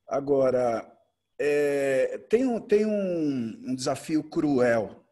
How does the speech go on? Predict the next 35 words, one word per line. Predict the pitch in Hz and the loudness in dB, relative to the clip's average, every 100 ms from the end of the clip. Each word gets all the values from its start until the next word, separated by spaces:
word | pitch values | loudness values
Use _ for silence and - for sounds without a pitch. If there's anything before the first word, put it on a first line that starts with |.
| _ | _
numa | 107 117 117 | -8 -6 -6
posição | 120 110 113 - 113 | -6 -8 -6 -8 -8
como | 120 113 | -6 -6
a | 101 | -4
sua, | - - 107 90 87 | -4 -4 -10 -10 -10
né? | 98 101 _ _ | -12 -14 _ _
Não | 247 | -12
sei | - 196 | -6 -4
se | 175 | -4
é | |
cruel. | - 123 110 101 87 _ _ _ _ _ _ _ _ _ | -8 -6 -4 -6 -10 _ _ _ _ _ _ _ _ _
Faz | - - | -8 -8
parte | - 180 170 151 | 0 2 2 -4
do | 135 | -6
dia | 123 120 | -4 -4
a | |
dia, | 104 117 | -4 -4
na | 113 | -4
verdade, | 107 110 101 120 123 110 | -4 -6 -2 -2 -2 -4
e | 107 104 107 | -8 -6 -8
do | 117 | -4
job | 135 123 | -2 -2
description, | 107 - 139 135 135 - 85 | -4 -6 -4 -4 -4 -10 -10
né? | 85 107 - _ _ _ _ _ _ - | -10 -12 -14 _ _ _ _ _ _ -10
Você | 139 190 | -4 -4
precisa | - - 180 190 | -4 -6 -2 0
vender. | 180 202 143 143 - - _ _ _ _ _ _ _ _ _ - | 2 0 0 0 -4 -20 _ _ _ _ _ _ _ _ _ -12
A | |
sua | 107 - 147 | -8 -4 -4
posição, | 143 143 117 - 131 147 139 104 - - | -2 -4 -2 -2 0 2 0 -4 -10 -14
é, | 104 101 95 87 95 | -10 -10 -10 -12 -14
o | |
seu | - 104 | -10 -10
cargo, | - 110 120 110 87 | -4 -2 -2 -6 -12
né, | 85 104 | -14 -14